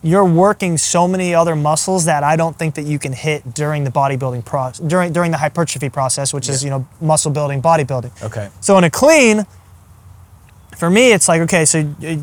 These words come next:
Speaker 1: you're familiar with the power clean?
Speaker 2: No.
Speaker 1: So power clean is
Speaker 2: <laughs>
Speaker 1: just like a deadlift stance.
Speaker 2: Okay.
Speaker 1: We're gonna come here, and with a clean, you're gonna lift it up, you're gonna pop it at your hips,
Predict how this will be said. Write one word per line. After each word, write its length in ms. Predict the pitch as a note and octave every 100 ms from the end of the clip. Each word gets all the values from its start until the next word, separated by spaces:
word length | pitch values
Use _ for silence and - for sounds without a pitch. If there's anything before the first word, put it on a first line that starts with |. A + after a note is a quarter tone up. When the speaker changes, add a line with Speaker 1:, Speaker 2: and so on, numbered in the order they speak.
| D#3
Speaker 1:
you're 300 | E3 D#3+ D#3
familiar 260 | F3 F3+ F3+
with 80 |
the 60 | D#3+
power 180 | E3+ F3
clean? 280 | G3 G#3 - _
Speaker 2:
No. 260 | C3+ A#2+ A#2 -
Speaker 1:
So 140 | F3+
power 220 | F#3+ G#3
clean 260 | - G3 F#3
is 260 | F3 D3+ E3
Speaker 2:
<laughs> 120 | F3+
Speaker 1:
just 120 | F3
like 140 | F#3
a 40 | E3
deadlift 380 | F#3 F3 E3 D#3
stance. 480 | - D3+ D#3+ F3+
Speaker 2:
Okay. 320 | C3+ C3 B2+ C3
Speaker 1:
We're 80 | E3
gonna 80 | D#3+
come 180 | F3+
here, 420 | D#3 F#3 E3 D#3+ D#3 - -
and 60 | E3+
with 100 | D3
a 40 |
clean, 280 | - A3 G3
you're 80 | E3+
gonna 160 | E3
lift 320 | D3+ F3+ G3+ F#3+
it 120 | F3
up, 240 | E3+ E3 - - _ D#3
you're 80 |
gonna 160 | D3+ D3 -
pop 300 | - F#3 F#3
it 60 | F#3+
at 140 | F3+
your 140 | F3 D#3
hips, 500 | C#3+ F3 E3+ -